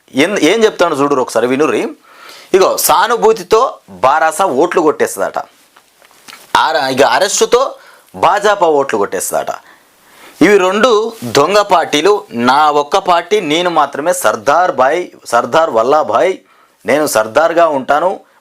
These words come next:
మంచి మాటలే మాట్లాడతాను, నిజాలే చెప్తాను, మోసాలు చేయను, జనాలను ఇచ్చిన మాట నెరవేరుస్తాను అని చెప్తున్నటువంటి కథనం ఈ కథ అంతా. అయితే ఎన్నికల స్టంట్ కోసం కవితను అరెస్ట్ చేసిర్రని చెప్తుండు.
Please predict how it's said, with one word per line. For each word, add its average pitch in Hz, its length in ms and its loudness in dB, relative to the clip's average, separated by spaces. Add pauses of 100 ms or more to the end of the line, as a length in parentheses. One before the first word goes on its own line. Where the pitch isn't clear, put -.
మంచి 131 240 0
మాటలే 165 360 2
మాట్లాడతాను, 147 760 -2 (340)
నిజాలే 156 380 2
చెప్తాను, 143 640 -2 (300)
మోసాలు 143 380 0
చేయను, 123 320 0
జనాలను 151 520 0 (260)
ఇచ్చిన 170 300 -2
మాట 160 260 0
నెరవేరుస్తాను 165 800 0 (380)
అని 185 120 0
చెప్తున్నటువంటి 180 720 -2
కథనం 151 440 -2 (1000)
ఈ 170 80 2
కథ 170 240 0
అంతా. 170 320 0 (760)
అయితే 165 240 0
ఎన్నికల 190 400 0
స్టంట్ 180 320 -2
కోసం 196 380 0
కవితను 185 320 0
అరెస్ట్ 143 360 -2
చేసిర్రని 208 560 0
చెప్తుండు. 196 460 -2